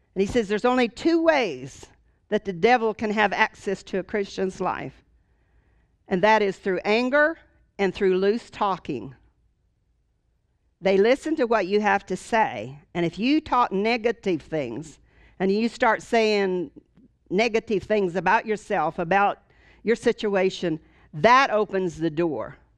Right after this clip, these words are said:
But anger will take the clothes off of you spiritually,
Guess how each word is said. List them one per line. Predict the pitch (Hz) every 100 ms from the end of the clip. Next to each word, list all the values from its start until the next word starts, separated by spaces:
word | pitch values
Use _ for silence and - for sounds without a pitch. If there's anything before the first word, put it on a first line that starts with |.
| _ _ _ _ _ _ _ _ _ -
But | 190 -
anger | 214 254 311 220 208 196 196 -
will | 170 208 190 185 _ _ _ -
take | 254 233 -
the | -
clothes | - 240 202 -
off | 147 -
of | 160 156
you |
spiritually, | 147 - - - - - _